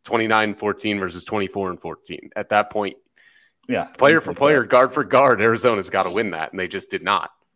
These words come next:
Speaker 2: Yeah, it, it's an outlier 'cause normally you'll just
Speaker 1: Yeah.
Speaker 2: out and out dominate inside, but even that, like, you have more talent on your roster, you should be okay with that, especially at home, but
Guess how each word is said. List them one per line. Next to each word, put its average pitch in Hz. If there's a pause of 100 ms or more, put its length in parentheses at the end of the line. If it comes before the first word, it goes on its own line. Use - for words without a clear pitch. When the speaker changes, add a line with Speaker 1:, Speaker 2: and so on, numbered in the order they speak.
(400)
Speaker 2:
Yeah, 82
it, 151
it's 160
an 135
outlier 110
'cause 104
normally 117
you'll 101
just 92
Speaker 1:
Yeah. 87 (960)
Speaker 2:
out 113
and 101
out 87
dominate 92
inside, 80
but 107
even 98
that, 92 (100)
like, 73 (1300)
you 95
have 90
more 87
talent 85
on 80
your 78
roster, 82
you 82
should 87
be 80
okay 82
with 80
that, 73 (120)
especially 85
at 69
home, 76
but 71